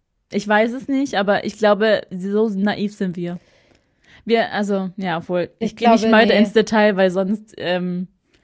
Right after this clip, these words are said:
Speaker 1: also, ja, ich schlaf mit offenen Rollläden und offenem Fenster.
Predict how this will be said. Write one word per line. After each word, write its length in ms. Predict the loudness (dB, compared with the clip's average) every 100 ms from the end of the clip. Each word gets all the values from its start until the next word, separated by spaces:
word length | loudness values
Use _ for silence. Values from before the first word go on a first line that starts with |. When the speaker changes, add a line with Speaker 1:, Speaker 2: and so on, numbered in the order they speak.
| _ _ _ _
Speaker 1:
also, 380 | -2 2 2 0 -4 _ _ _ _ _ _ _ _
ja, 300 | -4 -4 -6 _ _
ich 120 | -10
schlaf 300 | -4 -4 -2
mit 260 | -2 -4 -8 _ _
offenen 340 | -10 -4 -2 -2
Rollläden 520 | -4 -4 -2 -4 -6
und 100 | -8
offenem 320 | -8 -8 -8
Fenster. 500 | -6 -6 -6 -10